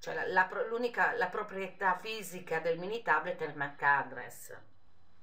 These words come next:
Al biglietto abbinato uno ed un solo mini tablet, mentre quel mini tablet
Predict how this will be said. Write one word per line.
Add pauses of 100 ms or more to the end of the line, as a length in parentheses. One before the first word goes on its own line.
(120)
Al
biglietto
abbinato
uno
ed
un
solo
mini
tablet, (400)
mentre
quel
mini
tablet